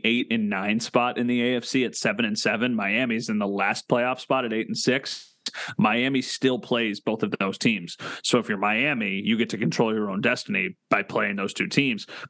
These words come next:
But if you're those other teams, you have a chance of kind of controlling your own destiny if you get a win against Miami. So those games become ultra important in these next couple weeks here. So I think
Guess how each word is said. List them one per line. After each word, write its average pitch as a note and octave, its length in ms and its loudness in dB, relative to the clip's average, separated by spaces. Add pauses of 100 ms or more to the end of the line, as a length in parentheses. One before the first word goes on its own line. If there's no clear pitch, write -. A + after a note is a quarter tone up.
But B2 400 2
if A2 100 -4
you're A2+ 100 2
those A2+ 160 0
other C#3 220 2
teams, G2+ 600 -6
you A#2+ 160 4
have A2+ 240 0
a A2 40 0
chance G#2 380 -2
of G#2 140 -4
kind G#2+ 200 0
of F#2+ 80 -10
controlling G#2 440 0
your G#2 160 -2
own G2+ 100 0
destiny G#2+ 440 0
if F#2 140 -4
you G#2 100 0
get G2 120 0
a - 20 -2
win G2+ 180 0
against G2+ 240 -2
Miami. F#2+ 420 -2
So - 140 0
those A2+ 180 0
games A2+ 340 0
become G2+ 460 -2
ultra G#2+ 440 0
important G2 600 -2 (280)
in A2 120 2
these G#2 160 0
next G#2 240 0
couple G2+ 300 0
weeks F#2 260 -2
here. F#2+ 240 0
So G#2+ 180 2
I G2 80 0
think C#3 300 0